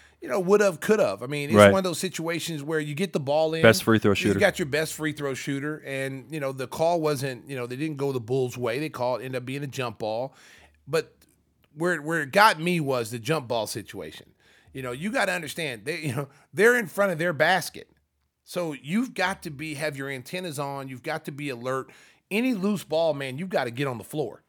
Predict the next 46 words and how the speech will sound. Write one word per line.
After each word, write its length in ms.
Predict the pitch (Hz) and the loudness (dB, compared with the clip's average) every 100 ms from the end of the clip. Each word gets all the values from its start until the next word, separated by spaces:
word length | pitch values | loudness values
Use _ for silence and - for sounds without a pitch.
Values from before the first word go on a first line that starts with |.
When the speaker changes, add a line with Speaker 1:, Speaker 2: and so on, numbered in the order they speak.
| _ | _
Speaker 1:
You, 140 | 185 | -8
you've 220 | 151 143 127 | -4 -4 0
got 260 | 160 165 | 0 2
to 80 | 151 | -2
get 160 | 131 135 | -6 -6
on 100 | 120 | -8
the 60 | |
floor. 320 | - 147 123 110 | -10 -8 -6 -8
And 180 | 127 | -10
so 140 | - 160 | -6 -6
when 100 | 165 | -2
that 240 | 220 170 | -4 -4
jump 240 | 147 185 135 | -6 -6 -4
ball 240 | 170 165 | -4 -4
happened, 460 | 143 131 120 127 123 - _ _ _ 156 | -4 -4 -6 -10 -12 -16 _ _ _ -10
you 80 | |
know, 120 | 147 120 | -8 -8
Covington 800 | - 233 247 196 175 156 143 117 | 0 2 2 -6 -8 -8 -10 -8
didn't 320 | 185 175 160 | -6 -6 -6
get 180 | 156 160 | -4 -4
it 140 | - | -8
cleanly. 500 | - 160 139 85 - _ _ _ - | -8 -6 -6 -10 -20 _ _ _ -10
And 280 | 139 135 131 | -8 -6 -4
he 200 | 165 190 | -4 -4
was 160 | 160 | -6
kinda 280 | - 170 139 | -8 -8 -8
scooping 460 | - - 180 170 175 | -10 -4 -4 -4 -6
it 180 | 170 | -6
with 120 | 147 147 | -8 -12
his 140 | - | -10
hands. 500 | 151 156 160 160 135 | -8 -6 -6 -6 -8
And 160 | 139 135 _ _ - | -10 -12 _ _ -4
that's 220 | 196 214 226 | 0 0 0
when 200 | 202 190 | -2 0
you'd 240 | 185 147 | -2 -2
like 180 | 151 151 | -4 -4
to 80 | 143 | -8
see 200 | - 151 | -8 -6
someone 280 | 156 139 123 | -8 -8 -4
dive 280 | 135 135 | -2 -2
on 80 | 123 | -6
the 60 | 113 | -12
floor. 200 | 147 120 | -8 -4
Worst 280 | 165 226 - | -2 -2 0
case 220 | 185 151 | -2 -2
scenario, 680 | 135 151 175 170 160 156 | -4 0 0 0 0 0